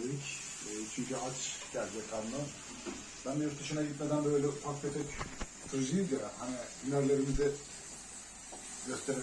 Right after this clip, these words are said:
dedik eşime. <clears throat> Bugünkü konsepti böyle, e,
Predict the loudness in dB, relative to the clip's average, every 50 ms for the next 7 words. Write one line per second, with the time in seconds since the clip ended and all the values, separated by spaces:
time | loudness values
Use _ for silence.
0 | -2 -4 -4 -6 -6 -6 -6 -4 -2 -2 0 0 2 2 2 0 -2 -4 -8 -8
1 | -8 -8 -6 0 4 4 4 6 4 0 0 -2 -4 -4 -4 -4 -6 -6 -6 -6
2 | -6 -6 -6 -6 -6 -6 -6 -6 -6 -6 -6 -6 -6 -4 0 2 6 6 6 6
3 | 6 4 4 4 4 4 6 6 6 4 4 2 -2 -2 -2 -2 -2 -2 0 2
4 | 4 4 4 2 0 -4 -6 -4 2 6 6 8 8 8 6 4 2 -2 -4 -10
5 | -10 -10 -10 -10 -10 -10 -10 -10 -10 -10 -10 -10 -10 -10 -10 -10 -10 -10 -10 -8
6 | -8